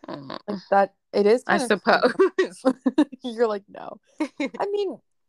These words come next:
Speaker 2: and a lot of it has to do with ads, though. So, like, that also
Speaker 1: Mm,
Speaker 2: bothers me that
Speaker 1: mm-hmm.
Speaker 2: people make their money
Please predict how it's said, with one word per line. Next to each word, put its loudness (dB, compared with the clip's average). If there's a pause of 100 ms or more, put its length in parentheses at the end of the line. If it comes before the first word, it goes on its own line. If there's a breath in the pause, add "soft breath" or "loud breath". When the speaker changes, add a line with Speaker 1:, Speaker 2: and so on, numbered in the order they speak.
(180)
Speaker 2:
and -6
a -2
lot 2
of -2
it -12
has -14
to -18
do -12
with -12 (120)
ads, -4
though. -10
So, -12
like, -6
that -4
also -4
Speaker 1:
Mm, -8
Speaker 2:
bothers -6
me -8
that -6
Speaker 1:
mm-hmm. -14
Speaker 2:
people -2
make -6
their -2
money -8